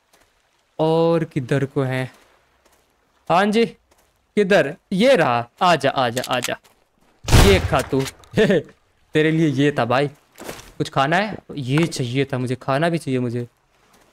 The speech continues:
अंदर घुसूं यार? नहीं भाई, अंदर घुसने में डर तो लग रहा है। एक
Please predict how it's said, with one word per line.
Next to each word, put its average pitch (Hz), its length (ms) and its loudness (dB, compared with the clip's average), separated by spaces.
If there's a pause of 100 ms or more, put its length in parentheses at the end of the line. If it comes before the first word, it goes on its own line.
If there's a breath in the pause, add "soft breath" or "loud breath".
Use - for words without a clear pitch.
(340)
अंदर 208 260 2
घुसूं 190 320 -2
यार? 285 220 2
नहीं 147 340 0
भाई, 196 200 -4
अंदर 196 300 0
घुसने 165 300 0
में 226 140 2
डर 147 120 0
तो 208 120 -2
लग 160 120 0
रहा 160 100 0
है। 202 100 -8
एक 214 100 -4